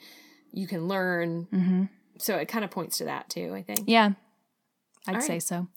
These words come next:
Speaker 1: What else do you have for us?
Speaker 2: My next one is responsibility is key.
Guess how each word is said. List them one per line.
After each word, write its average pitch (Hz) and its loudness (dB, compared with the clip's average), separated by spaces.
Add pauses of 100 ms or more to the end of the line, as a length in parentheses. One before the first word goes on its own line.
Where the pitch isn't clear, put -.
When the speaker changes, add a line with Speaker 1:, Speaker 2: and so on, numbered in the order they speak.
Speaker 1:
What 208 -6
else 240 -6
do 226 -6
you 196 -6
have 175 -8
for 196 -12
us? 190 -10 (800)
Speaker 2:
My 214 0
next 247 0
one 226 6
is 190 0
responsibility 196 2
is 147 -4
key. 151 -6